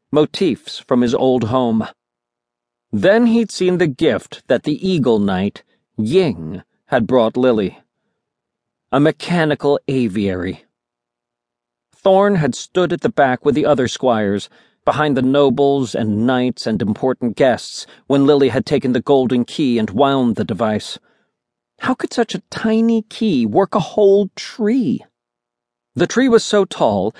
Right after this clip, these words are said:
it almost reached the gargoyles perched on top of the great hall, and its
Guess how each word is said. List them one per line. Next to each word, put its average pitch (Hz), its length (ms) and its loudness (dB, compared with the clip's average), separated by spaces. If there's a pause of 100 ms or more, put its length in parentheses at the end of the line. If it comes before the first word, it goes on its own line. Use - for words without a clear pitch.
(180)
it 156 220 -4
almost 196 580 0
reached 135 480 -4
the 147 140 0
gargoyles 117 720 2
perched - 440 -4
on 117 100 0
top 135 220 -2
of 117 120 -4
the 156 60 -2
great 147 340 2
hall, 120 440 2 (320)
and 143 100 0
its 147 140 -4